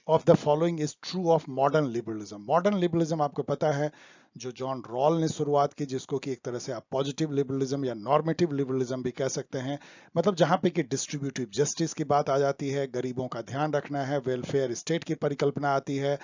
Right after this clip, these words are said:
मतलब कि आप रॉबिन हुड बन सकता है स्टेट, आप प्रोग्रेसिव टैक्स लगाएं, अमीरों से वेल्थ टैक्स लें और गरीबों में बांटें,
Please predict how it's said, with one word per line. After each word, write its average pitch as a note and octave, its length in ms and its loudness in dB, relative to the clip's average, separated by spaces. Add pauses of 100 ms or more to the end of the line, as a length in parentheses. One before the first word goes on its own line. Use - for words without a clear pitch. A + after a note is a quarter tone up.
(320)
मतलब D3 280 2
कि D#3 100 2
आप C#3 160 4
रॉबिन C#3 340 4
हुड C3+ 220 -2
बन F3 140 6
सकता C#3 300 -2
है C3 140 2
स्टेट, B2 320 -4
आप A#2+ 220 -6
प्रोग्रेसिव C3+ 520 -2
टैक्स D3+ 300 0
लगाएं, C3+ 400 -2 (320)
अमीरों C#3+ 340 4
से C#3 160 0
वेल्थ C#3 260 4
टैक्स C#3 400 -4
लें C3+ 180 0
और C3 140 0
गरीबों B2+ 340 -4
में B2+ 160 -4
बांटें, B2+ 360 -2